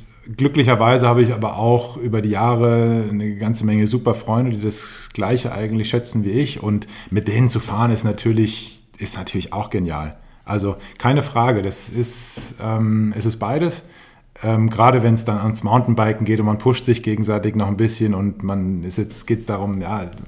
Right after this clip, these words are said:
ein gemeinsames Erlebnis zu haben, ist genial. Also gibt's für mich weder, also kein Schwarz-Weiß, sondern es ist, hat beides was für sich und ich genieße beides ohne Ende. Und, ähm, mit guten Freunden zu fahren ist,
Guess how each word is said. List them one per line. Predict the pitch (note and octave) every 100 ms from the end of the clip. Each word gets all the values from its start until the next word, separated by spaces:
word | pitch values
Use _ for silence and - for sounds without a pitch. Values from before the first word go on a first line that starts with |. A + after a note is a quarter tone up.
| -
ein | - A2+
gemeinsames | G#2+ B2 C3+ B2+
Erlebnis | A2+ G#2+ A2+ A#2 -
zu | G2+
haben, | G#2 G#2 G#2+ - - -
ist | - G#2+ - -
genial. | - G#2 F2 E2+ F2+ - -
Also | - G2 G2+ - - -
gibt's | B2+ -
für | -
mich | B2 B2 - - - - -
weder, | A2 B2+ B2+ A#2+ A#2+ A#2+ A#2+ G#2+
also | G#2 G2 - -
kein | - C3
Schwarz-Weiß, | A#2+ A2+ A2 A2+ A2+ C3+ B2+ - - -
sondern | A2+ A2 G#2+ G#2+
es | G2+
ist, | G#2+ -
hat | G#2+ -
beides | G#2 A#2 A#2 - -
was | - G#2+
für | - A#2+
sich | A#2 A2+
und |
ich | G#2+ -
genieße | G#2+ B2 - A2+ G#2+ G#2 G2+
beides | G2 A2+ A2+ A2 - - - _ _ - -
ohne | B2 A2+
Ende. | F#2 A#2+ B2 - - - - - _
Und, | _ G#2 G#2 G#2 G2+ G2+ G2 - - -
ähm, | G2+ G2 G2 F#2+ F#2
mit | G2+ G2+ -
guten | B2 A#2
Freunden | - G#2 A2 G#2+
zu | G#2+
fahren | G2 G2 G2
ist, | F2 F2+ - - - -